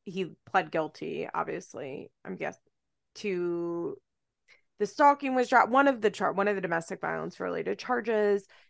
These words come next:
and he was sentenced to treatment, um, and then probation. And I don't know. I,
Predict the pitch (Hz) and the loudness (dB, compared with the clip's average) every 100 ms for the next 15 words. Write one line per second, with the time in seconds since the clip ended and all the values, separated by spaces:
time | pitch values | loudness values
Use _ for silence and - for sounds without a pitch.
0 | _ - 175 175 175 165 170 170 175 170 | _ -4 -4 -2 -4 -2 -4 -4 -6 -8
1 | - - - 185 175 160 160 160 160 151 | -10 -14 -10 -6 -4 -2 -2 -2 -4 -6
2 | _ _ _ _ _ _ _ _ _ _ | _ _ _ _ _ _ _ _ _ _
3 | - 170 - 78 - - _ - 147 90 | -12 -10 -10 -10 -10 -12 _ -4 -4 -4
4 | 110 - - 180 165 156 160 - 165 - | -8 -10 -6 -2 -2 -4 -8 -6 -6 -4
5 | - - - - 147 - 190 190 196 202 | -8 -8 -6 -6 -8 -8 -2 0 0 -2
6 | 190 _ _ _ _ _ _ _ _ - | -6 _ _ _ _ _ _ _ _ -16
7 | - _ _ _ _ _ _ - 294 262 | -16 _ _ _ _ _ _ 4 6 8
8 | 180 156 - - 262 311 339 359 359 349 | 4 0 2 8 10 10 8 6 2 0